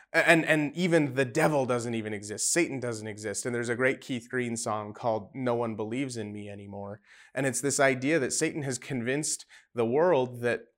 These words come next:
Satan doesn't exist. And so he can run rampant in the world because we're not trying to resist him. We don't believe that he's actually there. And so, I, I mean, I had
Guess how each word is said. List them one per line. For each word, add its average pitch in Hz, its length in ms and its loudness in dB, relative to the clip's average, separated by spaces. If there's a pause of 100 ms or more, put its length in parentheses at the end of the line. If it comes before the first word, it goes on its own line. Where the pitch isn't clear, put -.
(140)
Satan 117 320 -4
doesn't 113 260 -4
exist. 123 500 -4
And 110 120 -10
so 110 140 -4
he 135 160 -6
can 135 220 -4
run 120 260 -2
rampant 113 760 -4 (380)
in 131 140 -4
the 117 80 0
world 123 680 2
because 127 380 -2
we're 131 180 0
not 139 220 2
trying 190 300 2
to 139 140 -6
resist 98 420 -6
him. - 160 -12 (240)
We 139 100 -2
don't 135 220 2
believe 131 320 -4
that 123 120 -4
he's 120 180 -10
actually 104 420 -8
there. 107 340 -6 (580)
And 143 180 4
so, 143 300 8 (320)
I, 143 160 10
I 139 80 8
mean, 135 160 6
I 139 80 8
had 135 400 4